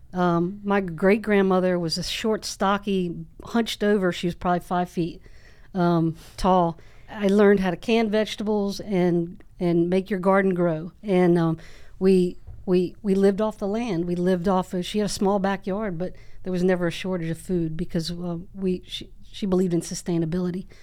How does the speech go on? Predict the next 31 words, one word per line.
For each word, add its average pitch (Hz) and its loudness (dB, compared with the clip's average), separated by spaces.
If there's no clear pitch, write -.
When 202 0
I 185 4
needed 196 4
food 214 0
for - -12
the 196 -6
table, 220 0
she'd, 190 -8
she'd - -8
say, 185 -2
"Go 175 0
out 208 0
to - -16
the, 220 -4
go 202 4
to 240 8
the 220 4
cellar 262 4
and 190 2
get 202 -2
me 233 0
whatever 208 0
you 226 0
want." 233 -2
Okra, 185 0
green 208 0
beans, 185 0
whatever 185 0
was 185 -4
out 196 0
there, 165 0